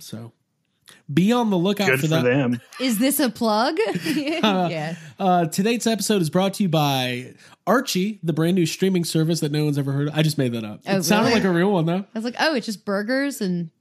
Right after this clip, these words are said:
Speaker 3: like, teenage comics."
Speaker 1: I love that.
Speaker 3: Okay.
Speaker 1: It's Riverdale.
Speaker 3: Cool.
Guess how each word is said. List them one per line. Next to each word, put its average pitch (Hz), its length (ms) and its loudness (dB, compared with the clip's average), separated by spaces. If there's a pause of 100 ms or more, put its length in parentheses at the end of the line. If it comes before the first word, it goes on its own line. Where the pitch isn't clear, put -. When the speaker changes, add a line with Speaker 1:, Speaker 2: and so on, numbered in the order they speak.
(140)
Speaker 3:
like, - 160 -14 (540)
teenage 202 420 -2
comics." 226 460 -4
Speaker 1:
I 175 100 2
love 120 280 0
that. 113 260 -8 (140)
Speaker 3:
Okay. 95 100 -14
Speaker 1:
It's - 120 -12
Riverdale. 123 460 -2 (260)
Speaker 3:
Cool. 214 440 -4